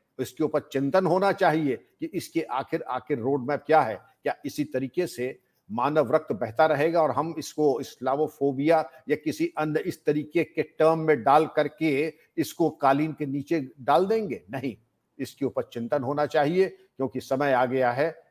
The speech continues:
हिसाब करने का। हिसाब इसलिए कि शांति प्रिय लोगों को भी शांति से अपने जीवन यापन करने का अधिकार है, जिस तरीके से सबको है। इसी तरह कि जो नॉन मुस्लिम्स हैं, उनको भी यही अधिकार है कि शांतिपूर्ण तरीके से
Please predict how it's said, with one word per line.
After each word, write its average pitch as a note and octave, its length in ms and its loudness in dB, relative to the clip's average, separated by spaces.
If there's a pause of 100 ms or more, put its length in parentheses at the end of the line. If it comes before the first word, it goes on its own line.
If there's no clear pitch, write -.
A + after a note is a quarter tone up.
(180)
हिसाब B2 420 0
करने G2+ 300 -10
का। - 180 -20
हिसाब B2+ 340 -2
इसलिए E3+ 280 -4 (360)
कि A#2 60 -8
शांति C3 460 -4
प्रिय C3+ 300 -2
लोगों B2 320 -4
को A#2+ 200 -6
भी D#3 120 -4
शांति A#2+ 460 -6
से D#3 300 -6
अपने B2+ 240 -8
जीवन A#2 380 -6
यापन A2+ 320 -6
करने A#2 360 -10
का A#2+ 100 -8
अधिकार G#2+ 460 -4
है, D#3 300 2 (180)
जिस C#3+ 220 -4
तरीके C3+ 340 -2
से - 160 -2
सबको F3+ 560 8
है। C3+ 280 2 (180)
इसी D3+ 220 2
तरह E3+ 280 6
कि - 380 -6
जो B2+ 160 0
नॉन C3+ 340 10
मुस्लिम्स F3+ 460 2
हैं, D#3+ 80 2
उनको D#3 240 0
भी D3 160 0
यही D3 160 0
अधिकार C3+ 360 4
है D#3 160 4
कि - 320 -12
शांतिपूर्ण C3 580 -4
तरीके A#2+ 380 -4
से D#3 340 -6